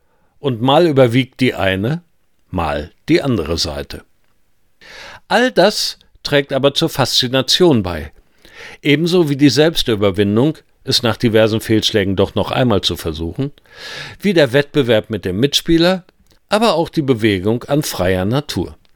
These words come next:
Zu sechst starteten wir dann zum Schnupperkurs, an den ich nach nunmehr zehn Jahren nur wenig Erinnerungen habe.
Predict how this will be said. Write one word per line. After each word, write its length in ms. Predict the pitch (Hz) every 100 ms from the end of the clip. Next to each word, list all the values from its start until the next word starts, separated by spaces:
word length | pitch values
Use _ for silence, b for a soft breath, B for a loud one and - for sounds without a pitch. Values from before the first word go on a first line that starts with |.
| - _ _ _ - _ _ _ _ _ _ _ _ _ _ _ _ B B B B B
Zu 220 | - 233 214
sechst 520 | 175 - - - -
starteten 720 | - 117 117 139 - 143 131
wir 120 | 135
dann 280 | 110 95 95
zum 200 | - 143
Schnupperkurs, 800 | - 117 98 - 78 69 - - _ _ b b b b b
an 200 | - 135
den 180 | 131 165
ich 160 | 180 -
nach 180 | 139 131
nunmehr 380 | 156 156 131
zehn 320 | - 127 123 127
Jahren 400 | 101 101 104 117
nur 200 | 113 107
wenig 340 | 92 90 -
Erinnerungen 600 | 123 135 120 87 85 78
habe. 300 | 73 76 80